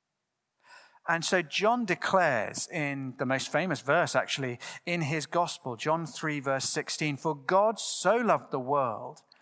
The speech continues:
that he gave his one and only Son, that whoever believes in him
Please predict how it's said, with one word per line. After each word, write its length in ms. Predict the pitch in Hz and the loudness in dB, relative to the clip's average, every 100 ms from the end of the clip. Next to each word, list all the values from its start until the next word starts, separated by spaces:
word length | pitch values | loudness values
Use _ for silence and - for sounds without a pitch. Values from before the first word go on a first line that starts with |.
| _ _ _ _ - | _ _ _ _ -2
that 140 | 135 | -2
he 80 | 131 | 0
gave 240 | 147 156 | 0 0
his 140 | 147 131 | -4 0
one 200 | 160 190 | 0 2
and 120 | 185 | -2
only 260 | 180 170 | -2 -2
Son, 300 | - 143 117 | -2 0 0
that 160 | 117 113 | -2 -6
whoever 360 | 127 131 165 180 | -4 -2 -2 -2
believes 480 | 143 135 139 127 | 0 -2 -4 -6
in 120 | 131 120 | -6 -6
him 340 | 127 107 | -8 -8